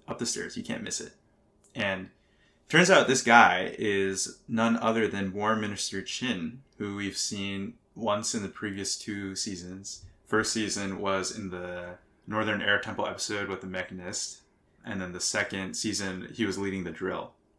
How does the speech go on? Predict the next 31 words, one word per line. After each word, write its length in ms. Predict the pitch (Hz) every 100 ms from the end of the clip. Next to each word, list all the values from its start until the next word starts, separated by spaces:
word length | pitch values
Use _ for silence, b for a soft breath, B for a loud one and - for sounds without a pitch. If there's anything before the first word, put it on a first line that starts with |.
| -
So 380 | - 90 85 -
he 100 | 110
made 140 | 98
a 60 | 92
cameo 480 | - 92 92 98 -
in 100 | 78
every 180 | 90
season. 300 | 90 - - - _ b b b b -
Then 140 | 127
they 100 | 127
finally 380 | 117 123 123 123
reach 320 | 110 113 -
the 80 | -
door 260 | 104 107 107
of 100 | 101
the 60 | 90
bunker 520 | 98 90 95 90 -
that 160 | 98 90
Chin 240 | - 95
leads 180 | 92 90
them 140 | 92 90
to. 280 | 85 85 - _ -
And 180 | 95
Aang 380 | 80 101 98 98 -
breathes 320 | - 113 104 -
deeply, 480 | 101 92 90 85 - -
and 80 | 92
he 60 |
says, 300 | 87 87 - -
"I'm 160 | 92
ready. 240 | 95 87